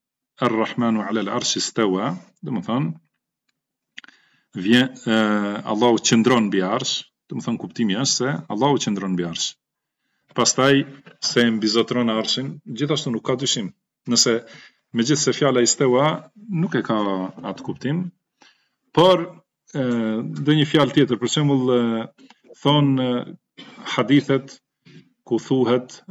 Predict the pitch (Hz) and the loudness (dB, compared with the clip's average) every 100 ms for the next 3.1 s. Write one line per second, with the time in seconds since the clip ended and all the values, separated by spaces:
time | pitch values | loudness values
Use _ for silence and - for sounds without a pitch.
0 | 110 104 127 120 104 73 107 98 107 95 | -6 2 4 4 0 -8 -8 -2 0 0
1 | 87 117 151 _ _ _ _ _ _ _ | -2 -8 -10 _ _ _ _ _ _ _
2 | _ _ - - 131 120 - 131 147 - | _ _ -18 -8 -2 -2 -2 -2 -2 -4